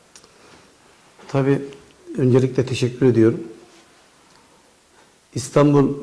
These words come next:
Belediyesi'nde, e, oldukça fazla sayıda kişinin terörle bağ ve bağlantısı olduğu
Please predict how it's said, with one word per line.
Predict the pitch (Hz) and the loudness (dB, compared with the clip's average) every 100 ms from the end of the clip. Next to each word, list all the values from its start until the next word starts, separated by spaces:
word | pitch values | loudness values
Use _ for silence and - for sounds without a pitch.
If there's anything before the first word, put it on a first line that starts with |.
| - | 0
Belediyesi'nde, | 127 123 120 131 127 139 127 123 123 - - - - | 4 4 6 4 2 2 4 4 2 0 -12 -12 -4
e, | 120 113 110 - | 0 2 0 -2
oldukça | 123 127 147 165 147 | 2 2 2 0 0
fazla | 113 120 120 120 | 2 4 4 2
sayıda | 123 117 113 | 2 2 2
kişinin | 113 120 120 120 190 - - - | -2 -4 -2 -2 -4 -10 -20 -8
terörle | - 127 135 123 117 | 0 4 6 4 6
bağ | 120 123 | 6 6
ve | 117 | 6
bağlantısı | 113 113 117 110 - | 6 6 4 0 2
olduğu | 123 110 107 101 | 4 4 2 0